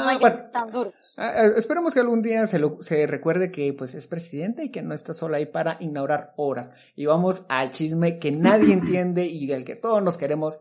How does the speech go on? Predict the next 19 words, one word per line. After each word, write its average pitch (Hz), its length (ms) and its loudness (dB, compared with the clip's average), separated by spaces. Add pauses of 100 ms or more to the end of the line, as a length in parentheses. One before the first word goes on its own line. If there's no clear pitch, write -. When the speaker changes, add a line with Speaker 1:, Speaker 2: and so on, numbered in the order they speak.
Speaker 2:
enterar. 151 720 -6
Antejuicios 247 720 4 (220)
en 185 160 2
el 170 120 4
M 160 200 4
P. - 280 -2
Usted 240 300 4
va 233 80 8
a 233 40 6
llevar, 220 440 6
usted 180 340 0
quiere, 202 380 6
usted 180 440 4
pida, 170 440 4
aquí 135 320 0
está, 151 260 6 (160)
servido 180 340 6
calentito, 202 640 0
el 208 300 2